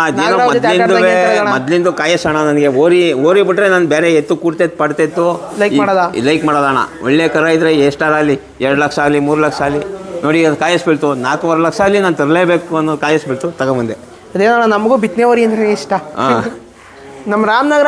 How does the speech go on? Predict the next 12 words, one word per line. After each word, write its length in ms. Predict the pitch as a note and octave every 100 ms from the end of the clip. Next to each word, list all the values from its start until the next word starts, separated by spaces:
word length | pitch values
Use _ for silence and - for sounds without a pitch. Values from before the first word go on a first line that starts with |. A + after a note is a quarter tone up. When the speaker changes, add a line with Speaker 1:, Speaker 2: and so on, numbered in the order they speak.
| C#4+
Speaker 2:
ಬಿತ್ತನೆ 240 | A#3+ A#3+ C4+
ಓರಿಗೆ 240 | C4+ C#4
ಫೇಮಸ್, 580 | A#3+ B3+ B3 B3 G#3+ G#3+
ಕರ 160 | G#3+ A3+
ಬೀಳೋದ್ರಲ್ಲಿ 460 | A3+ A3+ G#3+ G3
ಟಾಪು. 380 | G3+ F#3+ G3 F#3
Speaker 1:
ಅಣ್ಣ, 200 | A2+ A#2+ C3+ C#3+ C3 B2
ನಾವ್, 260 | C#3 D3
ನಾವೇ 240 | C#3 D#3+ F3
ಹೇಳ್ಕೊಳ್ಳೋದಲ್ಲ, 520 | E3+ E3+ D#3+ D3+ C#3+
ಜನ 200 | B2 D3+
ಹೇಳ್ಬೇಕು. 520 | E3+ E3+ D3+ C3+